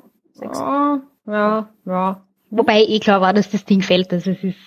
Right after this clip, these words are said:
Speaker 2: das war jetzt auch nicht die ganz große Überraschung, weil man kann der U S A nicht unbedingt vorwerfen, dass sie seitdem besonders viel getan hätte zum Datenschutz für, äh, Nicht-U-S-Bürger. Sie hat auch
Speaker 1: Das
Speaker 2: nicht wahnsinnig viel für den Datenschutz für U-S-Bürger getan, aber das ist ein anderes Thema.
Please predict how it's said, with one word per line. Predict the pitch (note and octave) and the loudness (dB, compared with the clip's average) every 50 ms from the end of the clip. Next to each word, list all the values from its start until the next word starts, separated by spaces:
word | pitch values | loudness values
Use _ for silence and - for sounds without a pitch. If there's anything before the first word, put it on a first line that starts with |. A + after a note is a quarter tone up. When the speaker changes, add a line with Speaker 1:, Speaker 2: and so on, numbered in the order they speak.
| _ - | _ -16
Speaker 2:
das | F#3 F3 - - | -16 -12 -6 -2
war | F#3 | -2
jetzt | F3+ F3 - | -2 -2 -2
auch | F3+ F3 | -4 -4
nicht | F#3 F3+ - | -4 -4 -6
die | G3+ | -4
ganz | - F#3 F3+ - - | -4 -4 -6 -6 -6
große | - F3+ F#3 - - G#3 | -6 -4 -4 -2 -2 0
Überraschung, | F#3+ G3+ F#3 F3+ F3 F#3+ - - G#3+ G#3 G3 | 0 2 2 2 2 0 -2 -6 -6 -4 -2
weil | F#3 F#3+ F#3+ | -2 0 0
man | G3 G3 | -2 -4
kann | - G#3 F#3 F#3+ | -2 -2 -2 0
der | F#3+ G3 G3+ | 0 0 2
U | G#3 | 2
S | G3+ G3+ - G3+ | 2 2 2 2
A | F3+ F3+ | 0 2
nicht | G3 G3 F#3+ | 0 -2 -4
unbedingt | G#3+ G#3 G#3 G3+ G3 G3+ G3 | -4 -4 -4 -4 -4 -6 -8
vorwerfen, | - - F#3 F#3 F#3+ G3 G3 - - G#3+ | -4 0 2 4 4 4 2 0 -4 -4
dass | G3 G3 - | -4 -4 -2
sie | - G#3 | -4 -6
seitdem | - - F#3 F#3 F#3 - G3 G3 G3 | 0 2 0 0 0 -2 -8 -6 -6
besonders | G3+ G3 - G3+ F#3+ F#3+ F#3 F#3+ - | -6 -6 -6 -8 -8 -6 -10 -12 -10
viel | - - A3+ G3 | -2 0 0 2
getan | - A3 - - G3+ F#3 F3+ F#3+ G3+ | 2 -2 -4 0 0 2 2 2 0
hätte | E3+ D#3+ G3+ G3 - - F#3+ | -2 -2 -2 -2 -2 -8 -14
zum | - - G#3 F#3 | -12 -10 -6 0
Datenschutz | F#3+ F#3 F#3 - - G3+ - A3 G3+ F3 - - - | 0 0 0 0 -4 -10 -8 -8 -8 -8 -12 -18 -18
für, | - - - G#3+ G3+ G3+ | -12 -4 -2 0 2 4
äh, | G3+ G3+ F#3 - F#3+ F#3+ F#3 F#3 F#3+ F#3 F#3+ F#3 - _ - - - - - - - - _ _ - | 4 4 4 2 2 0 0 0 0 0 0 -2 -4 _ -20 -20 -20 -20 -20 -20 -20 -20 _ _ 0
Nicht-U-S-Bürger. | B3 C4+ C4 - - A3+ G#3 F3+ F3 F3+ E3+ - - - G3+ G3 G3 F#3 F#3+ F3+ E3 E3+ _ _ _ _ _ _ _ | 0 0 0 0 -4 0 2 2 2 2 0 -4 -8 -6 -4 -4 -2 0 -2 -2 -4 -4 _ _ _ _ _ _ _
Sie | _ - | _ -8
hat | F#3+ F3+ | -8 -6
auch | - F3 | -6 -6
Speaker 1:
Das | F3 F3 - | -6 -2 -2
Speaker 2:
nicht | F3+ | -2
wahnsinnig | F3+ F3 - G#3 G3+ G3 | -2 -2 -4 -8 -8 -6
viel | - A#3 A3 | -4 -4 -4
für | - A3+ A3 | -2 -2 -4
den | A3 | 0
Datenschutz | - A3 G#3+ G#3 - B3 - B3+ - | 0 0 0 0 -4 -6 -8 -8 -8
für | - - | 0 2
U-S-Bürger | B3+ D4 G#4 - - - C4 A3 A#3+ - | 2 2 2 2 2 2 2 2 4 0
getan, | C#4 C4+ - B3 B3 C#4 D4 | 0 -2 0 0 0 0 0
aber | C#4+ C4 | 0 -2
das | C4 B3 | -2 -2
ist | B3+ B3 | 0 0
ein | B3+ F#3+ | 0 0
anderes | F3 F3 F3 F3 - F3+ - | 0 -4 -6 -8 -12 -12 -8
Thema. | - G3 F3 - D#3 D#3 | -6 -6 -6 -6 -8 -10